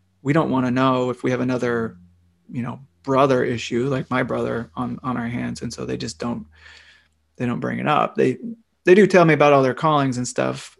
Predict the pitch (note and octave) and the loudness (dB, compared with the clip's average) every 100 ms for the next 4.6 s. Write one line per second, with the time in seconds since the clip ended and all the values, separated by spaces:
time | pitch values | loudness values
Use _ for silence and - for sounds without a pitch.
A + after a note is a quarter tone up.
0 | - C#3+ B2 B2 B2+ B2+ B2+ B2 B2 B2 | -14 -8 -6 -4 -2 -2 -2 -2 -2 -2
1 | B2+ C3+ B2+ C3+ C3+ B2 B2 C3 C3 B2 | -2 0 0 0 -2 -2 -2 -2 -2 -2
2 | C3+ B2+ A#2+ - C4+ - D#3+ C#3 C#3 C#3+ | -4 -4 -6 -2 -4 -2 0 2 2 2
3 | - C3+ C#3 - C3+ - - D3+ C3+ B2+ | 0 -2 -2 -2 -2 -2 -10 0 2 2
4 | A#2 C3 C#3 C#3 C3 | -2 -4 0 0 0